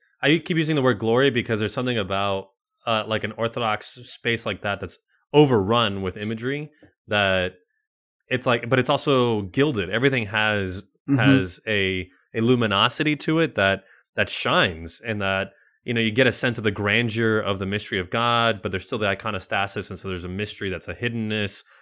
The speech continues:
Speaker 1: but it's all brilliant. And I don't know, it's an overwhelming sensation that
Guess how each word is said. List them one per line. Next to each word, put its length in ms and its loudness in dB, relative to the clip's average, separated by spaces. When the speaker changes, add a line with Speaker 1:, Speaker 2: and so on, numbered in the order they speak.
Speaker 1:
but 120 0
it's 120 -2
all 140 0
brilliant. 680 4
And 360 -4
I 60 0
don't 60 2
know, 260 0
it's 140 -4
an 80 -4
overwhelming 480 2
sensation 600 -2
that 180 -2